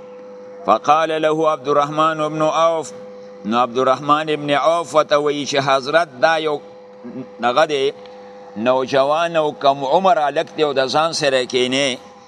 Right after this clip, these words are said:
نو ان لنا ابناء، زمونږ هم زامن دي مثله په شان دغه. په کار و چې هغه هم کینو.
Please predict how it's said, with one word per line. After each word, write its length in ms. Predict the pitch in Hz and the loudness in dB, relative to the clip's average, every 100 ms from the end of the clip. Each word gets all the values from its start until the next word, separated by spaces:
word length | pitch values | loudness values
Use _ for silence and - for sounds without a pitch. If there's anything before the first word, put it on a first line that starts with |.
| - | -8
نو 140 | 107 131 | -6 -4
ان 280 | 160 170 151 | -4 -4 0
لنا 500 | 135 131 135 147 139 127 | 0 0 0 0 0 2
ابناء، 640 | 120 127 139 156 139 131 | 2 2 0 0 -2 -2
زمونږ 420 | 117 127 151 196 202 | -2 0 -2 2 2
هم 140 | 202 | 2
زامن 460 | 170 165 160 156 147 | 0 0 0 -4 -4
دي 100 | 139 | -2
مثله 520 | 151 147 143 143 147 | -2 -2 0 0 0
په 140 | 143 | 0
شان 340 | 139 147 143 131 | 0 0 0 0
دغه. 340 | 123 117 117 - - - - - | 0 0 -6 -8 -16 -16 -16 -4
په 100 | 110 | -2
کار 280 | 113 151 151 | 2 2 2
و 80 | 147 | 0
چې 100 | 156 | 2
هغه 220 | 135 151 | 2 2
هم 140 | 185 | 0
کینو. 400 | 165 185 170 165 | 0 0 2 -2